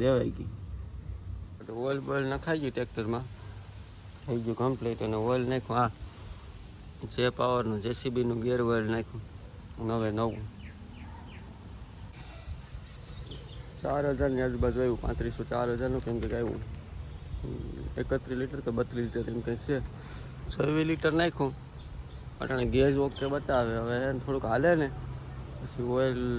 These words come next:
આગા પાછું થાય, પછી કેટલું ઘટે એ પ્રમાણે પાંચસો લિટર પડ્યું હોય તો ઈ નાખશું. હવે આને નાખવાનું કંઈ છે નહીં, ટ્રેક્ટર થઈ ગયું કમ્પ્લીટ. હવે ગાડાનું કામ બાકી છે, નળિયું સાફ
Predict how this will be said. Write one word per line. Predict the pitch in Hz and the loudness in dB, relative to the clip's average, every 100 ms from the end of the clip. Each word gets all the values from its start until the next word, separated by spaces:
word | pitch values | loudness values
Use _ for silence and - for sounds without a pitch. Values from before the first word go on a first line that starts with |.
| 117 110 - | 0 -2 -2
આગા | 123 131 | 0 2
પાછું | 131 127 123 | 2 0 2
થાય, | 147 131 | 4 4
પછી | 135 127 | 2 -2
કેટલું | 131 - 123 117 | -4 -2 0 2
ઘટે | 139 127 | 4 4
એ | 120 | 2
પ્રમાણે | - 120 120 139 | 2 2 2 2
પાંચસો | 127 131 - 123 | 0 0 -2 -2
લિટર | 123 117 | 0 -2
પડ્યું | - 131 123 | 2 4 4
હોય | 113 | 2
તો | 120 | 0
ઈ | 113 | -2
નાખશું. | 120 120 - - - - - - - - | -2 -4 -6 -6 -8 -10 -10 -10 -10 -8
હવે | - 127 | -2 2
આને | 131 123 | 2 2
નાખવાનું | 127 135 131 | 0 2 2
કંઈ | 127 120 | 2 2
છે | - 147 | 6 8
નહીં, | 160 160 - - - - - - | 10 6 0 -8 -8 -8 -10 4
ટ્રેક્ટર | 127 - 135 | 4 8 6
થઈ | 120 123 | 8 6
ગયું | 117 117 | 6 6
કમ્પ્લીટ. | 135 160 156 - - - - - - - - - - - - - - - | 8 8 6 2 -8 -8 -6 -4 -4 0 2 2 2 -2 -4 -6 -6 -4
હવે | - 123 127 | -2 2 4
ગાડાનું | 127 139 143 135 127 | 6 6 6 6 4
કામ | 131 127 | 2 2
બાકી | 135 143 139 | 2 2 2
છે, | 131 | 4
નળિયું | 120 143 123 | 4 4 2
સાફ | 127 120 | 2 0